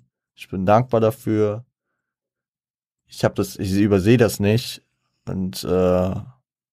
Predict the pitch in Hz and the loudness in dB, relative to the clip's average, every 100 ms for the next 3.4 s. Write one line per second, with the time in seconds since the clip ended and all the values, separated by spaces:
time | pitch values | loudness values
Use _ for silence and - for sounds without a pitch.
0 | _ _ - 107 98 92 92 92 101 - | _ _ 0 2 4 2 2 0 0 -2
1 | - 110 107 104 87 92 92 92 92 87 | -4 -4 -2 -2 -2 -4 -2 -2 -2 -4
2 | - 101 92 82 90 95 - - - 92 | -6 -4 -4 -6 -8 -8 -12 -16 -4 -4
3 | - 92 104 95 | -4 -6 -6 -6